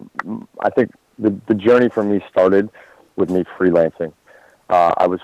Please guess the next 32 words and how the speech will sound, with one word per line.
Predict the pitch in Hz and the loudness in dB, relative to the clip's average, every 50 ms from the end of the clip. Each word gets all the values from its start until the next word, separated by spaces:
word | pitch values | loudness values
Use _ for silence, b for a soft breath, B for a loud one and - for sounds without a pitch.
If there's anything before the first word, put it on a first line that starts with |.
| - - | -10 -6
freelancing | - 104 98 95 92 92 90 - - 95 90 90 87 80 | -2 0 2 4 2 2 2 0 -2 -2 -2 -2 -2 -2
doing | 92 87 87 87 87 87 - _ _ - | -2 -2 -2 -2 -4 -8 -12 _ _ -2
logos, | 104 113 120 127 113 123 117 110 113 110 101 | 0 2 4 4 4 4 4 4 4 2 0
I | 95 92 | -2 -8
was | 85 85 | -8 -8
doing | - 92 87 85 82 80 - _ _ _ | -8 -6 -6 -6 -6 -8 -12 _ _ _
graphic | - 101 90 85 - 95 80 | -2 0 0 0 0 -4 -8
design, | 90 87 87 101 104 110 107 104 104 104 | -8 -4 -2 0 2 2 2 2 2 0
I | 95 | -2
was | 82 82 | -6 -8
doing | - 90 87 82 80 80 | -10 -12 -12 -10 -6 0
web | 92 117 127 120 | 2 2 2 2
work, | 120 123 127 127 123 113 _ - _ _ _ - - | 2 2 2 4 2 0 _ -8 _ _ _ -20 -20
I | - | -14
did | - - 92 90 90 87 87 82 78 _ _ _ _ _ _ _ _ _ _ _ _ _ | -10 -8 -6 -6 -6 -8 -12 -14 -16 _ _ _ _ _ _ _ _ _ _ _ _ _
marketing, | - 101 123 135 131 - 123 123 120 120 117 117 117 107 101 - | -2 0 0 0 0 0 -2 0 0 0 0 -2 -4 -6 -8 -14
consulting, | - 110 - - - 113 110 107 - 113 110 107 104 104 98 - b b b b | -18 -18 -10 -2 0 0 0 0 -2 -6 -6 -6 -6 -8 -10 -14 b b b b
uh, | 82 85 82 82 82 80 80 78 80 - _ _ _ | -8 -6 -4 -4 -2 -2 -4 -4 -6 -8 _ _ _
personal | - - 117 110 - - 110 101 | -2 -2 -2 -2 -2 -4 -6 -6
training, | - - - 113 107 104 101 98 98 95 95 92 90 _ _ _ _ _ _ _ _ _ _ _ _ _ _ _ _ _ - | -4 -2 -2 0 0 0 -2 -4 -4 -6 -8 -10 -14 _ _ _ _ _ _ _ _ _ _ _ _ _ _ _ _ _ -2
uh, | 92 90 87 87 85 85 - - | 0 0 2 2 0 0 -2 -4
like, | - 123 113 - - - _ - | -2 -2 -2 -2 -6 -10 _ -8
uh, | - - _ _ _ _ _ - | -10 -10 _ _ _ _ _ -2
I, | 117 117 | 0 0
the | 117 120 120 | 2 2 2
list | 120 131 139 - - | 4 4 2 2 4
goes | 127 117 104 104 | 2 2 4 4
on. | 101 92 85 - _ - | 2 2 0 -2 _ -8
I | 101 | -4
did | 95 117 110 - _ - | -2 -2 -2 -2 _ 2
all | 139 156 175 170 | 2 4 4 4
these | 147 156 135 | 2 2 0